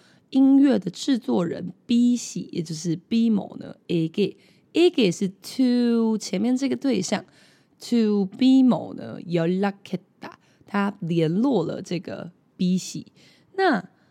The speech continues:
接下来他说什么呢？이에 속은，속다就是被骗的意思。所以被这个人骗的这个 B 某啊，활동 정보，哇，活动的情报。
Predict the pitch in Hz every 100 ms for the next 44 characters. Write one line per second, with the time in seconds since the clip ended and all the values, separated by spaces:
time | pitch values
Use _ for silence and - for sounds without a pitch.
0 | _ - 294 349 254 196 208 208 202 190
1 | 175 - - 170 175 _ - 180 185 214
2 | 233 220 196 - - - 311 269 240 214
3 | - _ _ _ - 330 311 _ 190 165
4 | 156 190 202 220 208 _ _ _ 277 196
5 | 175 - - 202 - - - - - -
6 | - _ _ _ - 262 220 320 277 -
7 | 247 175 165 165 - 269 190 151 147 -
8 | 190 165 - 202 196 175 160 - - -
9 | _ _ _ _ _ - 330 330 330 339
10 | 320 302 - 180 175 170 160 - - -
11 | 165 160 - - - - - 190 170 185
12 | 190 277 190 160 - - - 156 151 165
13 | 214 -